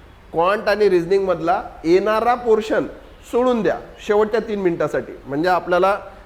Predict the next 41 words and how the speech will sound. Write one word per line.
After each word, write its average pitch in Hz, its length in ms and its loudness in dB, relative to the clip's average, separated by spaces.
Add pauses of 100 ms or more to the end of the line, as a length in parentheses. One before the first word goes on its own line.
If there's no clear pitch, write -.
(160)
शेवटचे 202 360 2
तीन 185 180 0
मिनटं 190 240 0
आपला 190 260 0
शोधाशोध 190 500 -2
करण्यात 180 300 -4
वेळ 170 240 -2
नको 175 220 -4
जायला. 160 340 2 (420)
आपल्याला 170 260 0
माहीत 165 180 0
असलं 180 260 0
पाहिजे 175 300 0
एक 175 120 -8
मार्क 151 300 -2
अँड 175 140 -2
रिव्ह्यू 170 220 0
म्हणून 170 220 -2
ऑप्शन 165 320 -2
राहते, 165 300 0 (400)
त्यातून 170 260 -2
पटकन 190 340 -4
आपण 196 240 -2
चेक 180 280 -4
करून 196 240 0
त्या 185 160 -4
क्वेश्चनला 175 560 -4 (100)
सॉल्व्ह 185 220 2
करू 180 140 0
शकतो. 175 440 -6 (480)
आणि 202 380 0 (340)
म्हणजे 165 200 -2
हे 180 160 0
जे 220 100 -4
दोन 202 220 -2
तीन 208 160 -6
मिनटं 202 240 -4
आहे 196 200 0
तुम्ही 190 220 -6
आधी 151 380 -2
मग 214 240 0